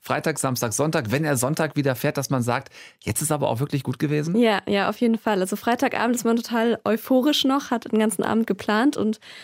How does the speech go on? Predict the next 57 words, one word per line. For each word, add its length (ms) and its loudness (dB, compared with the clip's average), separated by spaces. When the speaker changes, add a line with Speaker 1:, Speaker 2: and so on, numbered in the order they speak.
Speaker 2:
freut 260 2
sich 240 2
und 120 2
Sonntag 300 2
ist 140 -4
man 140 4
dann 180 4
so, 200 4
"Hm, 400 6
wann 180 2
fährst 400 -2
denn 120 6
du 100 2
jetzt 320 2
eigentlich 1040 2
so?" 320 2
Ja, 200 0
das 140 -2
kann 140 2
ich 60 2
auf 120 -2
jeden 140 0
Fall. 260 0
<laughs> 120 -14
Speaker 1:
Nachdem 320 2
man 120 2
zwei 260 0
Nächte 340 0
auch 180 -2
lang 400 -4
die 160 -2
Wohnung 300 2
geteilt 440 -2
hat 220 -2
mit 180 0
Bad 280 2
und 60 4
Speaker 2:
Mhm. 100 4
Speaker 1:
allem, 220 2
was 120 -2
dranhängt. 380 -2
Was 160 0
macht 200 0
denn 100 2
für 160 0
dich 240 -2
so 120 2
einen 240 0
perfekten 720 0
Besucher 560 0
aus, 360 0
wenn 140 -2
du 80 0
den 180 -2
mal 140 -2
so 140 -4
skizzierst? 880 -6